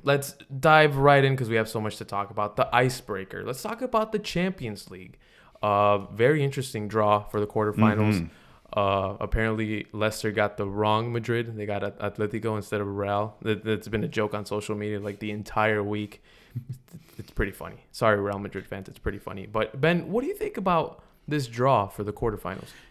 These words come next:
Speaker 2: Yeah, well, if you wanna start with Leicester City, um, you know, I do think that they got the wrong Madrid from Leicester's perspective. Leicester probably would have preferred a team that kept possession,
Speaker 1: Yeah.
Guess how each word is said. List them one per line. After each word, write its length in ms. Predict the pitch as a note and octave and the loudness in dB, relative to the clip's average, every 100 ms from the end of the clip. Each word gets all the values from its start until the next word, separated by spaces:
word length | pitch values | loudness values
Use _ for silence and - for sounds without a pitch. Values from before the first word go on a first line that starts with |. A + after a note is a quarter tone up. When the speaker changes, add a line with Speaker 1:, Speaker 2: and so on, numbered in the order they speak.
| - | -6
Speaker 2:
Yeah, 240 | D#3 G3+ | -2 0
well, 400 | G2+ A#2+ D3 D#3 C3 | 2 4 4 4 2
if 160 | - | 2
you 120 | C#3 | 4
wanna 220 | C#3 F#3+ G#3+ | 6 4 2
start 300 | - A#2 G2+ | 4 4 4
with 160 | G2 | 0
Leicester 340 | G2 F#2 - F2 | 0 0 -2 -6
City, 580 | - F2 F#2 A2+ C3+ | -4 0 0 0 0
um, 460 | A2 G#2+ G#2 G#2+ A2 A2 G#2+ - - - | 4 6 6 4 4 0 -2 -10 -18 -4
you 140 | C#3+ | 0
know, 180 | E3 F#3 | 2 4
I 140 | E3+ | 2
do 280 | D#3 B2+ F3+ | 2 2 0
think 280 | A#3 C3+ G2+ | 0 -2 0
that 140 | G2 | -2
they 80 | A2 | -2
got 280 | - - G#2 | 0 0 2
the 80 | G#2+ | 0
wrong 360 | F#2+ F2+ F#2 F#2 | 0 0 0 -2
Madrid 480 | F2 F2+ F2 F2+ - - - | -2 -2 -2 -2 -8 -20 -8
from 300 | - C#3 C#3 | -2 0 0
Leicester's 600 | C3 C#3 F3 - G#2 - | 0 4 4 4 2 2
perspective. 760 | - D#2+ - - D#2 - B1+ - _ _ _ _ _ - | 0 -4 -8 -6 -6 -6 -14 -16 _ _ _ _ _ -2
Leicester 340 | A2 G3+ - G3+ | 0 0 0 0
probably 680 | - A2 A2 C3 C#3 C#3 | 0 2 2 4 0 0
would 200 | B2 G2 | 0 0
have 140 | G#2+ - | 0 -2
preferred 560 | A2+ - A#2 C3+ F#2 | -4 0 0 2 0
a 120 | - - | -4 -10
team 500 | - F#2 F2+ F#2+ F#2+ | -6 -2 0 0 -2
that 420 | F2 E2 - - | -2 -4 -6 -12
kept 320 | - D#2 - | -6 -6 -4
possession, 720 | F#2+ D#2+ D2+ - G2 B2 C3 - A#2+ | -6 -4 -6 -2 -2 -2 -4 -14 -4
Speaker 1:
Yeah. 200 | G#2+ | -4